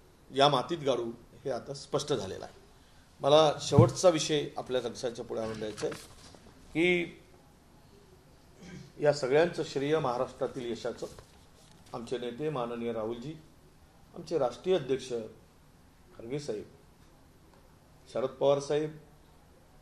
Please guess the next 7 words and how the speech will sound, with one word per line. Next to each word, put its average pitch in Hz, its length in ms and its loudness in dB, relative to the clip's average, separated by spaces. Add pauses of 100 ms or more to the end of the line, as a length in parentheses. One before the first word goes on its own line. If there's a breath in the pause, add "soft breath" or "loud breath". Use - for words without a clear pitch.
(1080)
आणि 135 160 0
आमचे 127 640 2 (1120)
उद्धवजी 127 340 0
ठाकरे, 147 520 0 (1300)
आमचे 135 220 -8
प्रभारी 151 440 8 (1120)
चैनीथालाजी 156 500 0